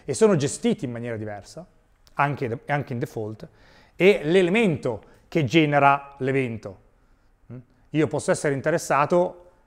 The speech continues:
magari non a tutti i link cliccati che ho nella pagina, magari a uno in particolare e a quello in particolare fare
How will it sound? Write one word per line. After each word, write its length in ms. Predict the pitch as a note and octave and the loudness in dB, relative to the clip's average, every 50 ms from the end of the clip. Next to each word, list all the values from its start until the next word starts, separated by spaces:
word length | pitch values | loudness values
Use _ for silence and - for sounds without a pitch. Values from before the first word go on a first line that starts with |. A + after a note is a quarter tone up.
| _ _ _ _ | _ _ _ _
magari 260 | - C3 C#3+ E3+ D#3 | -4 0 0 2 2
non 180 | D3 F#3 G#3+ G3+ | 2 2 2 2
a 80 | F3 C#3 | 2 0
tutti 960 | - - - - G3+ F#3+ G3+ - - - - F3 E3+ E3 E3 F3 - - D3+ | 0 -4 0 2 2 2 2 -2 -8 -4 0 2 2 2 0 -2 -4 -6 -6
i 100 | C#3+ C#3+ | -4 -2
link 420 | D3 D#3 D#3 D#3 - - D3 - | -2 -2 -2 -4 -4 -4 -6 -4
cliccati 520 | - D3 C3 - - D3+ C#3 C3+ - - A2+ | -4 -6 -8 -2 0 0 2 2 0 -4 -6
che 140 | - C#3+ | -4 -2
ho 100 | C3+ B2+ | -2 -2
nella 220 | B2+ B2+ B2+ A#2+ A2+ | -2 -2 -4 -2 0
pagina, 460 | - C3+ A2+ A2 G2+ A2+ G#2+ G#2 G#2+ | 0 0 0 0 -4 -8 -12 -12 -10
magari 340 | A2+ B2 C3+ B2 C3 C#3+ D#3 | -8 -4 -2 0 0 0 0
a 140 | D3+ A#2 A#2 | 0 0 0
uno 200 | C3+ C#3+ D3+ D3+ | 2 2 2 0
in 120 | C#3+ B2 | -2 -2
particolare 680 | - C3 A#2 - D3 C#3+ F3+ D#3 B2+ B2 C3+ C#3+ D3+ D3 | -2 -4 -4 -4 -4 -2 0 0 0 0 0 0 0 0
e 100 | B2+ B2 | -2 -2
a 100 | B2+ B2 | -4 -4
quello 260 | - - D#3+ D3+ C#3 | 0 0 0 0 0
in 80 | C3 A2+ | -2 -4
particolare 580 | - B2 G#2+ - C#3+ D#3+ D3 B2 A#2 A#2+ B2+ | -6 -8 -8 -6 -4 -4 -2 -2 -2 -2 -4
fare 360 | A2 - A#2+ A2 A2+ A#2+ A#2 | -6 -6 -8 -6 -6 -6 -8